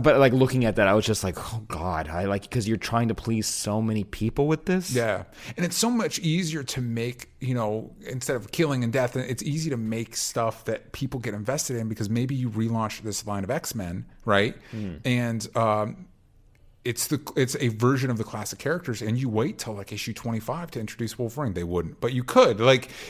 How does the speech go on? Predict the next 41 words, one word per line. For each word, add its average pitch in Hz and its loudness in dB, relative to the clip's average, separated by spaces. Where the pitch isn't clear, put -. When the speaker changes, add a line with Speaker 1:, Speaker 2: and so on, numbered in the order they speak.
Speaker 2:
and 135 4
you, 156 4
or, 185 8
like, 190 4
maybe 220 2
issue 214 0
five 202 0
or 127 0
something 113 0
like 104 0
that. 113 2
And 123 -2
so 143 -2
you 143 0
build 160 2
that 156 2
anticipation 131 -2
of, 113 -4
like, 104 -2
when's 117 -2
Wolverine 113 0
coming 92 -8
back? - -12
Speaker 1:
Mm-hmm. 101 -4
Speaker 2:
There, 233 10
you 127 6
don't 190 6
have 208 6
to 190 6
relaunch, 180 2
reboot, 185 4
give 160 2
you 175 4
Old 170 4
Man 175 2
Logan, 175 4
re 175 4
whatever. 165 6
You 147 -2
just, 147 -4
it's, 170 -2